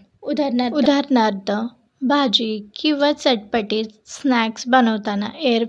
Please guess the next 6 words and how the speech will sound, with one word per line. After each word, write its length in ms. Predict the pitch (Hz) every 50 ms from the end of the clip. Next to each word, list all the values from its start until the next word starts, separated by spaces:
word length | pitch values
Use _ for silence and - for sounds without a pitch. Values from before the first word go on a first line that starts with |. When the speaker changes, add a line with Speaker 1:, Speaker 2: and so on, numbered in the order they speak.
| - -
Speaker 1:
फ्रायर 300 | - 254 226 226 233 233
वापरल्यास 720 | 233 254 240 208 214 214 214 208 190 196 208 226 - - _ _ _ _ _ _ -
कमी 260 | - 262 262 269 269 277 269 269
तेल 180 | 254 226 214
लागते 540 | 202 190 190 190 190 - _ _ - 202 214 226 - _ _ - - - - - _ _ - -
आणि 300 | - 262 262 262 269